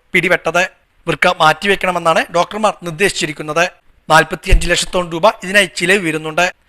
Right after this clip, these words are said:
എന്നാൽ ഈ നിർധന കുടുംബത്തിന് തുക താങ്ങുന്നതിലും അപ്പുറമാണ്. അതുകൊണ്ട് തന്നെ നാട്ടുകാരുടെ നേതൃത്വത്തിൽ സഹായ സമിതി രൂപീകരിച്ചും പ്രവർത്തനം ആരംഭിച്ചിട്ടുണ്ട്.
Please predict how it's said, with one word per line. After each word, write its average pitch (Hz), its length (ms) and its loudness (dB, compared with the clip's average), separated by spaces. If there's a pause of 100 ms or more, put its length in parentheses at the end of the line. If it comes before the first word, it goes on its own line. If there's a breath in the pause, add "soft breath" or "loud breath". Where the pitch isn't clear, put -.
(220 soft breath)
എന്നാൽ 175 180 4 (160)
ഈ 175 120 -6
നിർധന 165 300 0
കുടുംബത്തിന് 175 440 -2 (380)
തുക 220 120 2 (160)
താങ്ങുന്നതിലും 208 500 2 (160)
അപ്പുറമാണ്. 160 480 0 (460)
അതുകൊണ്ട് 165 320 -4
തന്നെ 170 180 -2 (160)
നാട്ടുകാരുടെ 190 540 2
നേതൃത്വത്തിൽ 208 400 -4 (380)
സഹായ 180 360 6
സമിതി 220 280 0
രൂപീകരിച്ചും 208 480 -2 (140)
പ്രവർത്തനം 165 420 0 (100)
ആരംഭിച്ചിട്ടുണ്ട്. 165 640 -2